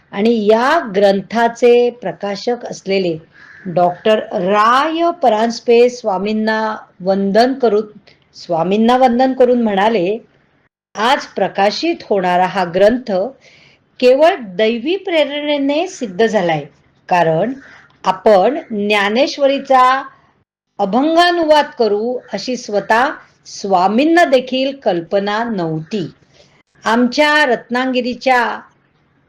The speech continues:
आमच्या रत्नागिरीच्या बाबी काका लिमयांनी हरिभक्त परायण सोनोपंत दांडेकरांची सार्थ ज्ञानेश्वरी विकत घेतली आणि तिच्यावर काहीतरी आशीर्वाद लिहून द्यावा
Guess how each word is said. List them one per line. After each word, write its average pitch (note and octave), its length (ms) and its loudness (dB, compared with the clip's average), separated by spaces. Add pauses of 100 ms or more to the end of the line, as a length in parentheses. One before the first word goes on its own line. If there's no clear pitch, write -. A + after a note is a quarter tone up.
आमच्या G3 640 0
रत्नागिरीच्या B3+ 960 0
बाबी G#3 640 -2
काका C#4+ 400 0
लिमयांनी G#3+ 720 -2 (540)
हरिभक्त C4+ 600 0
परायण C4 760 2 (160)
सोनोपंत C4+ 880 -2
दांडेकरांची G#3+ 1040 -2 (480)
सार्थ D#4 720 -2
ज्ञानेश्वरी A3+ 840 -2
विकत G#3 380 0
घेतली A3 320 -4 (580)
आणि A3+ 220 -4
तिच्यावर C#4+ 1040 0
काहीतरी B3+ 800 -2
आशीर्वाद A#3 840 0
लिहून A3 340 -2
द्यावा F3+ 400 0